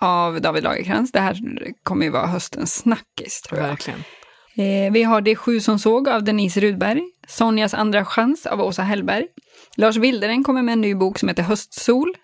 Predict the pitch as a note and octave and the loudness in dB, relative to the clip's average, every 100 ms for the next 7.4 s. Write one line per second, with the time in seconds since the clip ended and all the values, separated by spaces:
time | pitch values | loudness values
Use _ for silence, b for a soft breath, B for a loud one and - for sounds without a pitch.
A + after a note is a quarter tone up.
0 | - G#3 F#3+ G#3 G3 F3+ E3+ E3 - F#3 | -6 -4 -2 -4 -2 0 0 -2 -2 -2
1 | E3+ - G3+ B3+ F4 B B B B B | -4 -2 0 0 -4 B B B B B
2 | B B B - B3+ B3+ B3+ - A#3 B3 | B B B 2 4 4 2 0 -2 0
3 | - B3+ A#3+ A3+ A3 A3 B3+ D#4+ A#3+ G#3+ | 0 2 2 2 2 2 2 0 0 0
4 | G#3+ G#3+ G#3 - A3 G3+ F#3+ F#3 - F3+ | 0 0 0 -2 0 2 0 -2 -2 0
5 | E3+ F3 E3+ D#3 E3+ - - E3 - - | 0 0 0 -2 -6 -4 -2 0 0 -2
6 | F#3 - F#3 - - G3 F3+ F#3+ F#3+ F#3 | -4 -2 0 0 0 0 0 0 0 -2
7 | F#3+ A#3+ - - | 0 -2 -4 -14